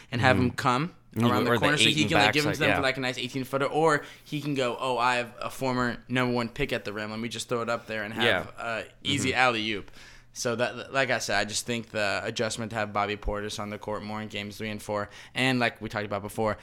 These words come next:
Speaker 1: no Bryn Forbes, 'cause in game one, when it was getting to, like, a five-point game, six-point game, Chris Paul would say,
Speaker 2: Eat him.
Speaker 1: "Hey, whoever is <laughs> guarding or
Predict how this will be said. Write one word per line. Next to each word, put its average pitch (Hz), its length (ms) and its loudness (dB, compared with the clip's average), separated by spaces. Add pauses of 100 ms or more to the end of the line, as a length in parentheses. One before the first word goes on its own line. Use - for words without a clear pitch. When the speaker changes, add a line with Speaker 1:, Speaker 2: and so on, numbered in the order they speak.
(180)
Speaker 1:
no 127 180 4
Bryn 117 220 0
Forbes, 107 480 0
'cause 110 320 -2
in 113 80 -2
game 117 280 0
one, 117 360 2 (240)
when 120 180 0
it 117 40 2
was 113 100 0
getting 120 220 -2
to, - 100 -6
like, 117 160 0
a 113 60 -6
five-point 110 480 0
game, 110 160 -6
six-point 110 480 -8
game, 117 220 -4
Chris 123 220 -4
Paul 113 360 0
would 110 120 -6
say, 107 380 -4
Speaker 2:
Eat 117 160 -4
him. 104 140 -8
Speaker 1:
"Hey, 123 180 2 (180)
whoever 139 520 0
is 127 240 -4
<laughs> - 200 -4
guarding 127 380 -4 (500)
or 110 360 -2